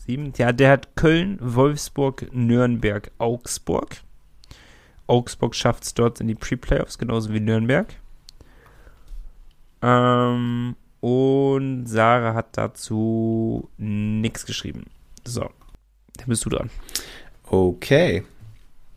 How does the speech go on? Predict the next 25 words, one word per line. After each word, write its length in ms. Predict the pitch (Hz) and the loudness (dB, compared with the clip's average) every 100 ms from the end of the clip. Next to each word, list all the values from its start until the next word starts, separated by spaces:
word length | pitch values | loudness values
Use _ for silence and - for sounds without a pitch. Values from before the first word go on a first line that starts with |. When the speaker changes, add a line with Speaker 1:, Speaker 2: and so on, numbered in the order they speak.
| - - - | -20 -14 -6
Speaker 2:
Ähm, 640 | 113 113 117 120 120 120 110 - | -2 0 0 0 0 -2 -4 -8
wir 100 | 117 | -8
fangen 240 | - 117 | -4 -2
mal 80 | 117 | 0
mit 200 | 110 107 | -2 0
den 220 | 104 104 | 0 2
Mails 480 | 110 117 120 117 - | 4 4 4 2 -2
wieder 240 | 110 104 | -2 2
an. 320 | 117 175 220 - - | 4 2 0 -8 -4
Diesmal 280 | 107 - 104 | -4 -2 -4
mit 120 | 98 | -2
Matthias. 560 | 101 101 - 170 175 - - - - - - | -2 -2 4 4 4 0 -14 -20 -20 -12 2
Der 140 | 127 | 6
hat 160 | 135 - | 6 4
auf 300 | 117 113 - | 4 2 0
Platz 400 | - 107 104 - | 0 0 0 -6
sieben 760 | 110 107 120 160 151 156 160 170 | -4 0 2 2 2 0 0 -4
Straubing, 760 | - - - 104 107 127 185 - _ _ _ - _ _ - | -6 -2 4 6 6 6 2 -2 _ _ _ -20 _ _ -4
auf 380 | 113 117 120 - | 2 2 2 -2
acht 280 | 107 117 - | 0 0 -4
Wolfsburg, 880 | - 98 104 104 - - 117 135 - - - - - - - - | -6 2 4 4 2 4 6 6 2 -4 -8 -8 -10 -10 -12 -8
neun 580 | 107 104 107 110 113 110 - | -2 2 4 4 2 -4 -2
Augsburg 840 | 92 104 - - - 107 156 - - - - | 0 0 -2 -8 -2 0 0 -2 -20 -20 -4
und 360 | 107 107 - - | -2 0 -4 -8
zehn 640 | - 98 98 107 107 | -4 0 2 2 -2